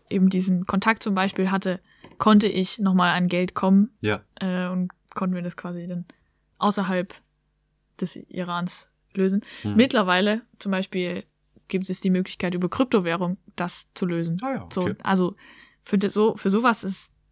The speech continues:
Speaker 1: so, Kryptowährung ist so ein Segen.
Speaker 2: Okay.
Speaker 1: Weil das an, an den Sanktionen völlig vorbeigeht.
Speaker 2: Ja,
Speaker 1: Muss,
Speaker 2: stimmt.
Speaker 1: muss nur jemanden finden, der die Kryptowährung benutzt und schon kannst du da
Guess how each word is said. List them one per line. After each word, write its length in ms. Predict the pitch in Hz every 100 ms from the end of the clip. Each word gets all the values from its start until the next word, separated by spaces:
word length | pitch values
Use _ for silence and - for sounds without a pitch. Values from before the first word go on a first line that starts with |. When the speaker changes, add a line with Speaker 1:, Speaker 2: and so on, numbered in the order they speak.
| _ -
Speaker 1:
so, 140 | -
Kryptowährung 500 | 202 185 185 175 175
ist 100 | 185
so 60 | 180
ein 100 | 175
Segen. 500 | 160 175 226 170 175 _
Speaker 2:
Okay. 380 | 123 131 110 151
Speaker 1:
Weil 200 | 196 175
das 240 | 180 180 - - - -
an, 200 | - 180
an 480 | 185 196 - - 196
den 300 | 185 180 185 -
Sanktionen 480 | - 190 190 220 214
völlig 340 | 208 208 202 -
vorbeigeht. 520 | 185 180 196 175 - _ - -
Speaker 2:
Ja, 100 | -
Speaker 1:
Muss, 100 | 208
Speaker 2:
stimmt. 260 | - 202 -
Speaker 1:
muss 260 | 202 208
nur 80 | 233
jemanden 280 | 214 196 202
finden, 260 | 202 226 226
der 180 | 190
die 400 | 196 196 _ 214 196 _ _
Kryptowährung 560 | - 240 240 208 220
benutzt 420 | 214 208 240 - 214
und 120 | 190
schon 180 | 185 190
kannst 260 | 190 190
du 40 | 180
da 300 | 180 175